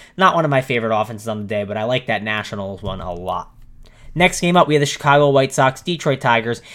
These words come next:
eight and a half total here with Ronaldo Lopez and Michael Fulmer. And, uh, yeah, this is just a tough spot for me because Ronaldo Lopez is a guy I love to target, but, uh, I don't like playing the, you know, the Tigers offense when they're going up against a righty. If they're against a lefty, sure, uh, that's when they have a lot more success.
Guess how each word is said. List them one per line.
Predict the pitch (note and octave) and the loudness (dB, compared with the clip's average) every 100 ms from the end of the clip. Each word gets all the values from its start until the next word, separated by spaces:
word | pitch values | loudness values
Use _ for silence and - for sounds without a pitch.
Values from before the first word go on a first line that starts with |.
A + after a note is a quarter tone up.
| - | -10
eight | - G3+ | 2 2
and | F#3 | 4
a | |
half | F3+ D#3+ | 2 2
total | E3+ D3+ C#3+ | 2 4 4
here | C#3+ | 4
with | C3+ C3 | 2 0
Ronaldo | A#2+ C3 F#3 F3 C#3+ | -2 6 6 8 6
Lopez | C#3+ C#3 C#3+ C3+ | 6 4 4 2
and | C3 A#2 A2+ | 0 -6 -4
Michael | A#2+ C3+ B2+ G#2+ | -2 -2 -2 -8
Fulmer. | - D3+ D#3+ E3 D#3+ - - - | -2 -2 2 0 0 -4 -18 -8
And, | D3 C#3+ C#3+ C#3+ | 2 2 6 6
uh, | C#3+ C#3+ | 8 6
yeah, | C#3 E3 C3+ - - | 6 6 6 4 -6
this | C#3+ D3 | -6 -4
is | F3 C#3+ | -6 -6
just | C3+ - | -6 -6
a | A#2+ | -8
tough | - C#3 | -2 -2
spot | - E3 F3+ | 2 6 6
for | C#3+ | 4
me | B2+ | -6
because | A#2 A#2+ B2+ A2+ | -8 -2 -2 -2
Ronaldo | B2+ D#3+ D3+ C#3 | 2 4 4 2
Lopez | E3+ D3+ B2+ | 2 2 0
is | A#2+ | 0
a | |
guy | A#2 C#3 | 0 4
I | C3+ | 4
love | C3 B2+ | 2 -2
to | |
target, | A2 E3 F#3 C#3+ - | 0 2 4 2 2
but, | C3+ A#2+ - - - | 0 0 -8 -18 -6
uh, | A#2+ A#2 | -4 -2
I | C#3 | -4
don't | B2 C#3+ D3+ D3+ | 2 4 4 2
like | C3+ C3 | -8 -8
playing | - D3+ F3 C3 B2+ A#2+ | -8 -4 -2 -2 -4 -8
the, | A2+ - _ | -10 -14 _
you | C3 B2+ | -8 -6
know, | B2+ | -6
the | |
Tigers | B2 C3 C3+ C#3 | -6 -2 0 2
offense | C#3+ F3 D3 | 2 2 0
when | B2 | -6
they're | A#2+ | 0
going | C3 | 0
up | C3+ | 0
against | C#3+ C#3+ | -2 -4
a | |
righty. | A2+ D#3+ C#3+ | 0 0 0
If | G2 | -4
they're | C3+ | -4
against | G3+ G#3+ | -4 -2
a | |
lefty, | A#2 D#3+ A3 C3+ | -2 -2 0 -6
sure, | - B3 G#3+ - | -4 -2 -2 -2
uh, | G#2 G#2 | -4 -4
that's | A#2+ - | -4 -4
when | D#3 | -4
they | C#3 | -2
have | D3 | -2
a | C3+ | 0
lot | C3 C3+ | 0 0
more | C#3 | -4
success. | - G2+ - D#3 D#3+ | -6 -10 0 0 0